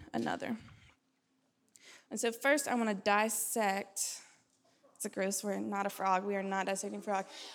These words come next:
I, not a snake either. We're gonna dissect, we're gonna pick apart, might be a better word for you guys. We're gonna pick apart verses nine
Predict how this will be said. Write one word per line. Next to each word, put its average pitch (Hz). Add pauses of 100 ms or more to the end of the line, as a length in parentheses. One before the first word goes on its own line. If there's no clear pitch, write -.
(120)
I, 240 (320)
not 214
a 226
snake 226
either. 208 (240)
We're 262
gonna 277
dissect, 262
we're 254
gonna 240
pick 277
apart, 247 (640)
might 208
be 226
a 226
better 208
word 196
for 220
you 208
guys. 202 (240)
We're 240
gonna 247
pick 294
apart 269
verses 247
nine 233